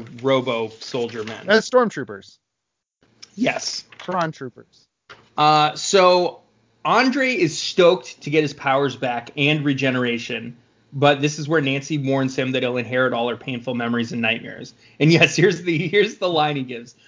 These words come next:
Speaker 1: "No, you see this diverter here?" And I just love it how, like, you can see the fucking writer, like, writing his way out of a corner. <laughs>
Speaker 2: Yeah, it's, it's like, uh, see, he showed it to his friend, and his friend's like, "Okay, so this little girl has two sets of memories?" He's like,
Speaker 1: Uh-huh.
Speaker 2: "Yeah."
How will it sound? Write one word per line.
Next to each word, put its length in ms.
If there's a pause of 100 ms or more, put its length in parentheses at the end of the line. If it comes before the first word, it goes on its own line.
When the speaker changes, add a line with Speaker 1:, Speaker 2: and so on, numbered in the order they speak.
(140)
Speaker 1:
"No, 260
you 200
see 420
this 280
diverter 560
here?" 380 (500)
And 360
I 100
just 220
love 240
it 100
how, 240
like, 240
you 60
can 160
see 320
the 100
fucking 460
writer, 540 (360)
like, 180 (280)
writing 420
his 160
way 180
out 140
of 60
a 80
corner. 400
<laughs> 40 (760)
Speaker 2:
Yeah, 140
it's, 260
it's 300
like, 580 (640)
uh, 840 (600)
see, 220
he 160
showed 300
it 100
to 80
his 160
friend, 380
and 160
his 100
friend's 240
like, 240
"Okay, 240
so 140
this 160
little 180
girl 300
has 240
two 160
sets 240
of 80
memories?" 420
He's 200
like, 160
Speaker 1:
Uh-huh. 100
Speaker 2:
"Yeah." 220